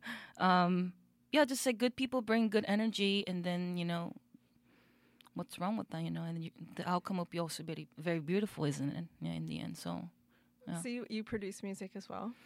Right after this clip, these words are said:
Speaker 1: I do. Like, I wouldn't say, like, I'm, like, producer and D J, that I'm,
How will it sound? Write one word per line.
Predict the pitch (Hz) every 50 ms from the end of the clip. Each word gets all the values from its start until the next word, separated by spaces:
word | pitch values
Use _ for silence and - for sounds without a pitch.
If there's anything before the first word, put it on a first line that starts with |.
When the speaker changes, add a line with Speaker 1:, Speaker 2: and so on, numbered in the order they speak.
| - - - - - - - - -
Speaker 1:
I | - 220 220
do. | - - 220 240 240 233
Like, | 220 208 185
I | 220
wouldn't | 233 254 262 269 262
say, | - 247 226
like, | 220 214 185
I'm, | 190 208 208
like, | 190 180 -
producer | - 175 143 151 151 151 - - 175
and | 165 156
D | - 110 127
J, | - - 165 165 165
that | 160 151 -
I'm, | 156 156